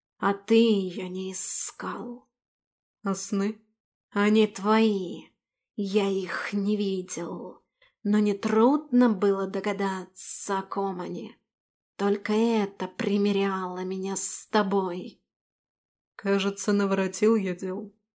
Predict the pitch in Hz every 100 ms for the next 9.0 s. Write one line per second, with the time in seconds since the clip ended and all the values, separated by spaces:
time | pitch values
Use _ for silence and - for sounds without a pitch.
0 | _ - 196 202 202 202 190 185 - 196
1 | 196 - 185 190 190 196 - _ _ _
2 | _ _ _ 202 196 208 214 220 220 208
3 | 196 185 185 185 180 180 - 180 180 -
4 | _ _ _ _ - 196 202 202 214 -
5 | - - 247 233 214 202 196 - - _
6 | _ _ _ - 208 196 220 226 - -
7 | - - 202 190 185 - 208 202 - 208
8 | 214 202 226 240 262 262 196 185 185